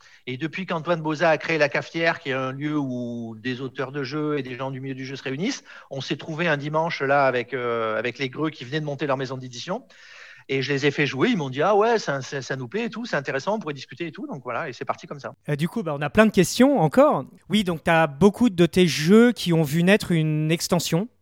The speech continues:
Speaker 2: Donc je pense à Chevalier de la Table Ronde, Mare Nostrum, Mystère à l'abbaye, Nidavellir,
Speaker 1: Mhm.
Speaker 2: bien sûr, dont on parle.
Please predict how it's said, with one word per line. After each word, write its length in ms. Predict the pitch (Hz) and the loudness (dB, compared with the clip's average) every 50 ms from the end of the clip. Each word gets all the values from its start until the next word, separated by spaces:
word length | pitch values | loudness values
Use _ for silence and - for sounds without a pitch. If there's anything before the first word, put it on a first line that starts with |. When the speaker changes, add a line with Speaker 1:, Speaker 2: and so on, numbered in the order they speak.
| _ _ _ | _ _ _
Speaker 2:
Donc 100 | - 120 | -10 -10
je 80 | - - | -10 -4
pense 300 | - 147 147 147 - - | -2 -2 0 0 0 -2
à 160 | 143 139 143 | -2 -2 -2
Chevalier 380 | 143 - - 156 156 156 151 156 | -2 -4 -2 -2 -2 0 0 0
de 40 | 147 | 0
la 60 | 156 147 | 0 0
Table 220 | - 156 143 147 | -2 -2 -2 -2
Ronde, 380 | 147 147 151 151 156 170 175 175 - _ _ _ _ _ _ | -2 0 0 0 -2 -2 -4 -6 -10 _ _ _ _ _ _
Mare 260 | 156 143 143 143 147 | -2 0 2 2 2
Nostrum, 760 | 143 147 143 - - - - 160 156 160 165 170 170 170 170 170 | 2 2 0 -2 -2 -2 0 2 2 2 2 2 2 2 0 0
Mystère 360 | 160 147 143 - - - 151 147 | -2 -2 -4 -2 -2 0 2 2
à 40 | |
l'abbaye, 560 | 147 147 143 151 156 165 175 180 190 208 208 - _ - | 2 2 2 0 -2 -2 -4 -6 -6 -8 -10 -12 _ -8
Nidavellir, 560 | 147 147 147 151 139 147 147 151 165 196 220 | -4 -2 -2 -2 -2 -2 0 0 0 0 0
Speaker 1:
Mhm. 220 | 156 131 123 151 - - _ | -2 -6 -10 -12 -16 -18 _
Speaker 2:
bien 160 | 127 127 135 135 | -6 -6 -6 -6
sûr, 240 | - - 180 202 | -4 -4 -4 -6
dont 180 | 214 175 139 127 - | -4 -6 -8 -8 -8
on 60 | 147 | -4
parle. 260 | 127 151 165 202 175 | -2 -2 -2 -2 -4